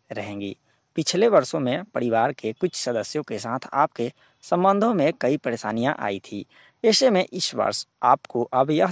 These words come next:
तय करने का समय है कि उन लोगों के साथ आपको कैसे आगे बढ़ना है। इस बार नौकरी में बहुत परिश्रम की ज़रूरत है, आलस छोड़ना होगा। नौकरी छूटने की संभावना है। जहां तक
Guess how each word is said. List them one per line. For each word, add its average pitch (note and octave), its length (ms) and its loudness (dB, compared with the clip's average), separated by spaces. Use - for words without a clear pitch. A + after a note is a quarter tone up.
तय D3 160 6
करने A2 320 -4
का - 140 -2
समय B2 320 -2
है A#2+ 180 -2
कि G#2+ 200 -8
उन G#3 100 4
लोगों F#3+ 240 6
के F#3 140 0
साथ C3+ 420 -2
आपको A#2+ 360 2
कैसे A2+ 320 0
आगे A2+ 360 -4
बढ़ना G#2 300 -6
है। G2+ 220 -10
इस G#3+ 180 -2
बार D#3+ 180 4
नौकरी D3+ 360 0
में G#2 280 -4
बहुत D#3+ 240 2
परिश्रम D3 380 -4
की C3 200 -4
ज़रूरत G#2 340 -4
है, G2 180 -4
आलस B2+ 320 2
छोड़ना A2+ 380 -2
होगा। F3+ 300 2
नौकरी G#3 320 0
छूटने E3+ 360 -4
की D#3 220 -2
संभावना A#2 520 -4
है। E3 180 0
जहां C3+ 320 4
तक A2+ 120 4